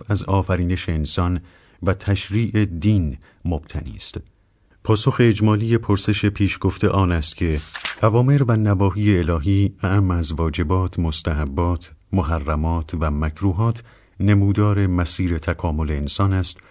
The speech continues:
و آدمی از بستر آنها به تعالی می‌رسد. از این جهت نفع پیروی از آنها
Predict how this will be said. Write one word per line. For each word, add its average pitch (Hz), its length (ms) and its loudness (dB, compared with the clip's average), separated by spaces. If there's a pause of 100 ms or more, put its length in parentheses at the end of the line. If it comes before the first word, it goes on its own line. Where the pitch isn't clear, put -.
(140)
و 101 60 2
آدمی 101 440 4
از 80 200 -2
بستر 90 360 -2
آنها 87 400 0
به 87 120 -4
تعالی 78 460 -4
می‌رسد. - 540 -10 (360)
از 87 120 0
این 90 100 2
جهت 95 380 0 (200)
نفع 104 340 0
پیروی 95 480 2
از 80 120 -2
آنها 92 320 0